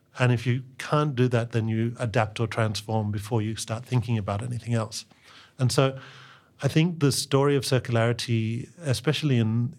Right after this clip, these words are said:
in this country, has to really recognize that.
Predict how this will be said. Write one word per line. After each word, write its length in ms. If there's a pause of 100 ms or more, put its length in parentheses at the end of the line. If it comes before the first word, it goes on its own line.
(100)
in 720 (240)
this 240
country, 460
has 220
to 240 (600)
really 540
recognize 580
that. 200